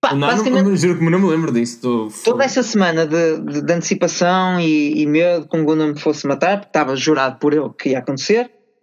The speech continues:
Speaker 1: foi a minha última interação com Gunas, pá.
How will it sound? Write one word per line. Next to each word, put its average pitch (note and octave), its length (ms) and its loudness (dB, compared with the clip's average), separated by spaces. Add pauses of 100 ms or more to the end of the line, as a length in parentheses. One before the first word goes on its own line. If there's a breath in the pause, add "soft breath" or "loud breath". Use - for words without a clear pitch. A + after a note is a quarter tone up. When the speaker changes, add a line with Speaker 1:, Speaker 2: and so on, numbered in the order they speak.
(640)
Speaker 1:
foi A3+ 160 2
a A3 40 2
minha A3+ 200 2
última A3 240 0
interação G#3 400 0
com G#3 160 0
Gunas, D#3+ 260 -2
pá. G#2+ 220 -8